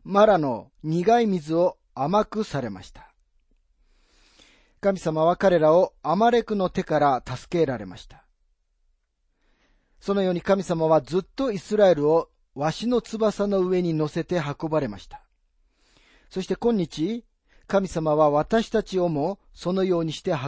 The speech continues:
運んでくださるのです。神様はご自分の恵みによって私たちを導かれ、私たちはその恵みと憐れみによって、信仰によっ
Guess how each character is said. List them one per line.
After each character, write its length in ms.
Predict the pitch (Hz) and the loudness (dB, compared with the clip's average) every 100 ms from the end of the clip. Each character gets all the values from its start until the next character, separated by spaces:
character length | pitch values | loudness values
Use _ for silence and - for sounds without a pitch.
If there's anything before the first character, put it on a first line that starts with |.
| - | -8
運 140 | 170 | -6
ん 40 | 170 | -4
で 120 | 190 | -4
く 120 | 156 | -2
だ 100 | 143 | -6
さ 140 | - | -6
る 60 | 95 | -14
の 100 | 90 | -16
で 100 | 101 | -20
す。 180 | - _ _ _ _ _ _ _ _ _ _ _ _ _ _ | -20 _ _ _ _ _ _ _ _ _ _ _ _ _ _
神 180 | - 185 | -6 -4
様 260 | - 151 147 | -4 -2 2
は 180 | 170 160 | 4 4
ご 140 | 156 | 0
自 200 | 165 233 | -2 -4
分 240 | 226 240 | -4 -2
の 80 | 233 | 0
恵 240 | 190 175 170 220 | 2 0 0 0
み 120 | 214 | 0
に 140 | 214 202 | 0 0
よ 100 | 185 | -2
っ 40 | |
て 320 | _ - 196 | _ -2 0
私 320 | 180 175 175 | 0 0 -2
た 120 | - 156 | -2 -6
ち 140 | 156 | -2
を 100 | 139 | -2
導 380 | 139 - 147 139 | -2 -6 -12 -10
か 140 | 131 | -6
れ、 280 | 117 131 185 _ _ _ - | -4 -4 -6 _ _ _ -8
私 280 | 156 156 - | -6 -4 -6
た 120 | 151 | -10
ち 120 | 139 | -6
は 100 | 139 | -8
そ 140 | - | -6
の 80 | 165 | -4
恵 240 | 151 151 156 220 | -2 -2 -2 -2
み 140 | 226 | -2
と 280 | - 214 - - | 0 -2 -2 -4
憐 320 | 143 185 226 | 0 2 2
れ 120 | 240 | 2
み 160 | 233 220 | 0 -2
に 120 | 214 | 0
よ 120 | 214 | -2
っ 20 | |
て、 420 | - - 170 127 _ _ _ | -4 -4 -2 -2 _ _ _
信 400 | - 190 233 226 | -12 -4 -4 -4
仰 340 | - 214 202 | -4 0 2
に 140 | 202 196 | 2 -2
よ 100 | |
っ 60 | 185 | -4